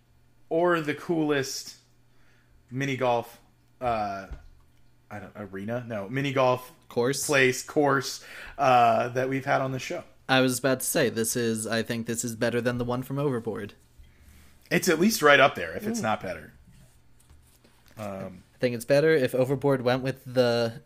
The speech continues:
Speaker 2: drinking theme that the one guy wanted
Speaker 1: drink
Speaker 2: to,
Speaker 1: it, sink 'em
Speaker 2: then
Speaker 1: and drink 'em.
Speaker 2: sink 'em and drink 'em.
Speaker 1: <laughs>
Speaker 2: Although, this is a cool thing, but there's the one clown hole where, like, the mouth keeps closing and he spits the ball back out.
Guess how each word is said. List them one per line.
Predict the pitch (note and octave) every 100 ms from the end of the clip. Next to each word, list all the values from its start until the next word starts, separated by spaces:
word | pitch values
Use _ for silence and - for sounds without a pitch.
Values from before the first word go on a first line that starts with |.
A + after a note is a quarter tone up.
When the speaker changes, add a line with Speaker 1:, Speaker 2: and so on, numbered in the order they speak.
| -
Speaker 2:
drinking | B2+ C3 C#3+ D3 D3+ D3+
theme | - E3 E3 F3+ F#3
that | F3+ D3+ -
the |
one | E3+ E3+
guy | E3+ F3
wanted | F3+
Speaker 1:
drink | C3+ C3+
Speaker 2:
to, | A3 A3+
Speaker 1:
it, | F3+
sink | - F#3 A3
'em | A3+
Speaker 2:
then | C4
Speaker 1:
and | A#3
drink | D3+ F3 -
'em. | D3 C3 A#2+ A2
Speaker 2:
sink | A#2 -
'em | D#3+
and | E3
drink | F#3+ A3+
'em. | - - C#3+ - E3 F#3 - G#3+
Speaker 1:
<laughs> | _ _ _ _ _ _ - - - _ _ _ _ _ _ _ _ _ _ -
Speaker 2:
Although, | E3+ F#3+ F3 - -
this | A3+
is | B3+
a | G#3+
cool | - A3+
thing, | A3 G#3 D#3+
but | D3+ C#3+ - -
there's | D3 F3 E3 E3
the | - E3 D3+ D3 C#3+
one | E3+ F3 D#3+
clown | C#3 - D3 D3 D#3
hole | D#3 E3 D#3 D3+ D3 D3 D3
where, | C3
like, | A#2 A#2 -
the |
mouth | A2+ B2 C3
keeps | - C#3 B2+
closing | - D3 C#3 C3+ C3+
and | B2+
he | A2+
spits | - B2+
the | -
ball | A#2+ A#2+
back | A#2+ A2+
out. | B2+ B2+